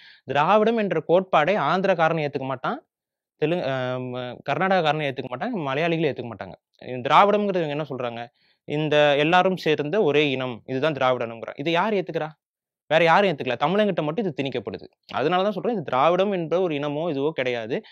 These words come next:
அதுபோல திராவிடத்தில் மூத்த மொழி தமிழ் மொழின்னு சொல்லி இதை யாருமே ஏத்துக்கல, நம்ம தான் பேசிக்கிட்டு இருக்கோம். புரியுங்களா? ஆந்திராக்காரங்கிட்ட கூப்பிட்டு, அஹ், திராவிட மொழிகளில் மூத்த மொழி தமிழ் மொழி, தமிழ் மொழியிலிருந்து தான் எல்லாமே தோன்றுச்சுன்னு ஒரு வார்த்தை சொல்லி பாருங்க,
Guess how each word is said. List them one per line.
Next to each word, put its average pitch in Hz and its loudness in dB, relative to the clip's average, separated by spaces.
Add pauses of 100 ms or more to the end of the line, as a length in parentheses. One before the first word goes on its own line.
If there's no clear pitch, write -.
(160)
அதுபோல 165 2 (160)
திராவிடத்தில் 202 6
மூத்த 185 0
மொழி 170 0
தமிழ் 160 0
மொழின்னு 160 0
சொல்லி 160 0
இதை 156 -2
யாருமே 202 4
ஏத்துக்கல, 127 -2
நம்ம 151 -2
தான் 190 2
பேசிக்கிட்டு 131 -4
இருக்கோம். 95 -16 (360)
புரியுங்களா? 139 -4
ஆந்திராக்காரங்கிட்ட 160 0
கூப்பிட்டு, 156 -6 (280)
அஹ், 143 -2
திராவிட 165 4
மொழிகளில் 170 0
மூத்த 175 -2
மொழி 156 -2
தமிழ் 151 -2
மொழி, 156 -2
தமிழ் 165 0
மொழியிலிருந்து 180 0
தான் 185 2
எல்லாமே 165 0
தோன்றுச்சுன்னு 160 -2
ஒரு 147 4
வார்த்தை 147 2
சொல்லி 139 -2
பாருங்க, 131 -4